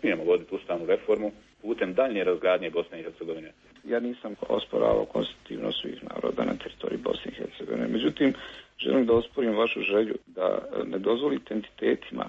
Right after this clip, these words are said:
Speaker 2: da omoguće tu konstitutivnost i vašu želju da to uradite sa multietničkim regijama. Ja mislim da Republika Srpska može da omogući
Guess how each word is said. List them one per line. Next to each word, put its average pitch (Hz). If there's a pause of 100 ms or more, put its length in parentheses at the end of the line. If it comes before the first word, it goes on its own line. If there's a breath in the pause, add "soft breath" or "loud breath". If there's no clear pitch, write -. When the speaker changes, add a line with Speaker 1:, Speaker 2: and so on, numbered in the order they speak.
(120)
Speaker 2:
da 98
omoguće 107
tu -
konstitutivnost - (440 soft breath)
i 113 (120)
vašu 127
želju 117
da -
to -
uradite 107 (100)
sa 110
multietničkim -
regijama. - (120)
Ja 120
mislim 131
da 117
Republika -
Srpska -
može 60
da -
omogući 117